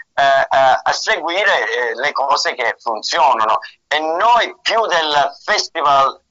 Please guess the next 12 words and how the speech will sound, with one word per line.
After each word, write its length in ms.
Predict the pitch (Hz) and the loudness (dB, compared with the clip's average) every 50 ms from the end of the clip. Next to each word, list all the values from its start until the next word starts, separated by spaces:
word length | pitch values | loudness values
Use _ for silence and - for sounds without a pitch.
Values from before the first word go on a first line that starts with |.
| _ _ _ _ _ | _ _ _ _ _
europeo, 680 | - 147 151 156 156 147 - 165 160 135 123 117 113 | -2 -2 0 0 0 -2 -2 -2 -2 0 0 0 0
del 320 | 113 117 123 120 120 127 127 | 0 -2 -4 -2 -2 -2 -2
Eurovision 720 | - 147 151 147 139 139 131 156 160 - - 139 123 113 - | 0 0 0 0 0 0 -2 -2 -4 -4 -4 -4 -6 -8 -8
Festival, 640 | _ 143 147 139 - - _ - 110 98 113 147 147 - _ _ _ _ _ _ _ _ _ _ | _ -4 -4 -4 -4 -8 _ -8 -6 -2 -2 -2 -4 -6 _ _ _ _ _ _ _ _ _ _
abbiamo 520 | 143 151 147 - - 185 214 185 180 147 | -4 -4 -4 -4 -4 -2 -2 0 0 -2
i 100 | 143 139 | -4 -6
cantanti 800 | 139 143 151 156 160 156 - - 196 202 208 196 175 - - 139 | -4 -4 -4 -4 -4 -6 -6 -2 0 0 0 0 -2 -4 -6 -6
numero 480 | 131 143 175 202 190 175 160 143 147 151 | -6 -4 -4 -2 -2 -2 -2 0 -2 -2
uno 380 | 165 202 214 196 170 135 117 107 104 113 | -2 -2 -4 -2 0 0 0 0 -2 -2
nel 240 | 131 135 143 143 | -4 -4 -4 -4
mondo 460 | 143 156 180 180 165 127 117 104 104 104 | -2 0 0 2 2 0 -2 -4 -6 -6
che 240 | - 123 123 - | -4 -6 -6 -6